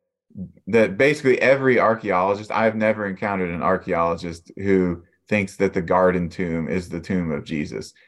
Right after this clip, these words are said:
So archaeologists are basically in consensus that it is in the Church of the Holy Sepulchre,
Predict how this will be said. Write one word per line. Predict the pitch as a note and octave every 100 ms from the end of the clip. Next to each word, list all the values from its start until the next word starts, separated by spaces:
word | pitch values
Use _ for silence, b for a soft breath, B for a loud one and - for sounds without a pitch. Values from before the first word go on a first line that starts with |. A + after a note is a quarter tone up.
| b b
So | - F#2 F2 -
archaeologists | A2+ C3 B2 G#2+ G#2+ G2 F#2+ -
are | F#2
basically | F2+ F#2 F#2+ - F#2 E2
in | F2
consensus | F2+ F#2+ F2 F#2+ G2 C3 B2+
that | - F2+
it | F2+
is | F#2 G2+ F#2+
in | - G2 F#2 F2+
the | F#2+
Church | F#2 G#2+ G2 F#2+
of |
the | E2+
Holy | G2 F#2 F2
Sepulchre, | F#2+ F2 - G2+ A2+ B2+